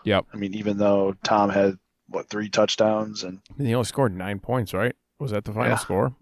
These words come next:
Speaker 2: Yeah,
Speaker 1: Ended up
Speaker 2: thirty,
Speaker 1: only with nine.
Speaker 2: was it thirty-one to nine?
Speaker 1: Thirty-one nine. Yeah, that's,
Speaker 2: Yeah.
Speaker 1: that's impressive.
Speaker 2: Yeah, that box score is very lopsided.
Speaker 1: Oh, yeah.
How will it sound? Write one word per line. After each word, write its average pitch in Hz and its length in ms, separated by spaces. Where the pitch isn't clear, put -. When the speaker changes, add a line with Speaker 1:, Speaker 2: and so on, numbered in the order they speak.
Speaker 2:
Yeah, - 180
Speaker 1:
Ended 101 180
up 98 60
Speaker 2:
thirty, 113 260
Speaker 1:
only - 20
with - 0
nine. 92 100
Speaker 2:
was 117 120
it 110 80
thirty-one 107 440
to 104 100
nine? - 0
Speaker 1:
Thirty-one 101 340
nine. 107 80
Yeah, 95 240
that's, 98 160
Speaker 2:
Yeah. 101 380
Speaker 1:
that's - 120
impressive. 104 460
Speaker 2:
Yeah, 98 260
that 101 200
box 101 320
score 92 420
is 92 140
very 92 340
lopsided. 92 840
Speaker 1:
Oh, 92 100
yeah. 90 260